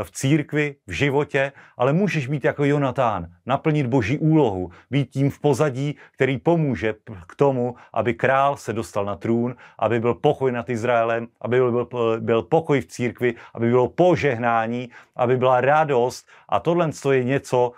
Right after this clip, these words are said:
k čemu i Bůh povolává každého jednoho z nás. A uvědomit si, jaké je tvé místo. Samozřejmě není to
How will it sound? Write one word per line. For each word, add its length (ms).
k 20
čemu 280
i 40
Bůh 300
povolává 560
každého 380
jednoho 280
z 80
nás. 400
A 360
uvědomit 540
si, 320
jaké 340
je 120
tvé 200
místo. 480
Samozřejmě 880
není 260
to 260